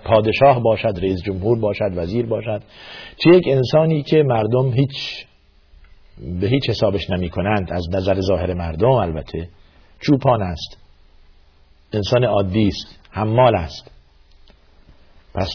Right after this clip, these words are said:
در ندا زدن همه مشترکند، یکی‌اند. و نزد خدا چه کسی مقرب است؟ کسی که تقواش بیشتره. «ان اکرمکم عند الله اتقاکم.»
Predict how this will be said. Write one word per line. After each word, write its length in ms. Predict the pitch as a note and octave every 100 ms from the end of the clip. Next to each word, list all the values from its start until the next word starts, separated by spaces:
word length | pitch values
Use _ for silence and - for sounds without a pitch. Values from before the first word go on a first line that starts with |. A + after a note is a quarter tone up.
| -
در 160 | G#2+ G2+
ندا 420 | G#2 A#2 A#2+ A#2
زدن 360 | A#2 A#2+ F3+ G3
همه 300 | G#2 A#2+ C#3
مشترکند، 760 | G#2 - G2+ G#2 A#2 A2 F2+
یکی‌اند. 540 | F2+ - - - B1 - _ _ - - F#2+
و 80 |
نزد 280 | B2 E3+ C3+
خدا 320 | A#2 B2 D#3+
چه 240 | D3+ - F3+
کسی 280 | F#3 E3+ F#3
مقرب 440 | F3+ F#3 F3+ F#3+
است؟ 320 | G3+ G3 -
کسی 320 | - G2 A2+
که 100 | A2
تقواش 400 | - - G#2 G2
بیشتره. 380 | - - - - _ _
«ان 180 | G#2 F#2+
اکرمکم 580 | F2+ F2+ G#2+ F#2 D#2 C#2
عند 220 | D#2 D2+
الله 420 | D#2 F#2+ A#2 D#3+ - -
اتقاکم.» 400 | - - -